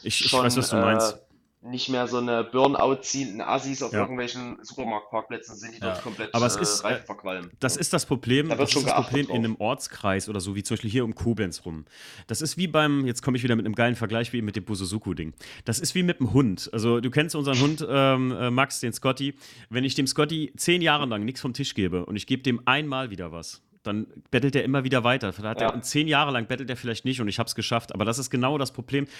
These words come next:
Speaker 1: Da lässt einmal einer wieder nur einfach so nach langer Zeit mal wieder einen knallen. Es muss sich nur einer daneben benehmen, der mit seinem Mädel auf der Beifahrersitz einfach mal den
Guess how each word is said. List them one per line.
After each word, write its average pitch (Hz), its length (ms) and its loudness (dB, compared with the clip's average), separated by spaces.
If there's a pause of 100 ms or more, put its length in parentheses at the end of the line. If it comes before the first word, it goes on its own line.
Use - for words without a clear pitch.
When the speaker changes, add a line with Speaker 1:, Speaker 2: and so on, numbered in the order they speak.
(140)
Speaker 1:
Da 117 80 2
lässt 123 260 0
einmal 165 480 2
einer 127 400 -2
wieder 120 400 0
nur 131 480 2
einfach 131 240 0
so 139 120 0
nach 117 120 2
langer 135 220 2
Zeit 143 240 -2
mal 120 80 2
wieder 113 160 0
einen 107 100 -4
knallen. 117 280 -2
Es 101 100 -6
muss 123 100 -4
sich 123 140 -4
nur 143 180 2
einer 196 220 2
daneben 156 400 -2
benehmen, 95 340 -2
der 117 120 0
mit 113 120 -4
seinem 110 240 0
Mädel 160 240 4
auf 131 140 -2
der 139 160 0
Beifahrersitz 113 640 -2
einfach 110 240 -6
mal 139 80 0
den 123 220 0